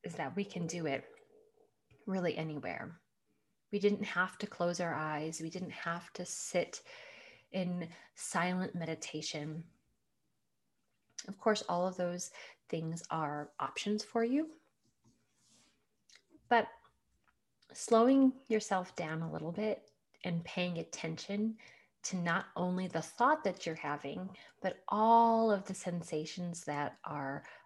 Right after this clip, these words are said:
associated with it. Because that, those sensations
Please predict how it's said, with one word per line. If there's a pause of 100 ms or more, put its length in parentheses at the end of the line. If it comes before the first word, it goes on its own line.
associated
with
it. (800)
Because
that, (500)
those
sensations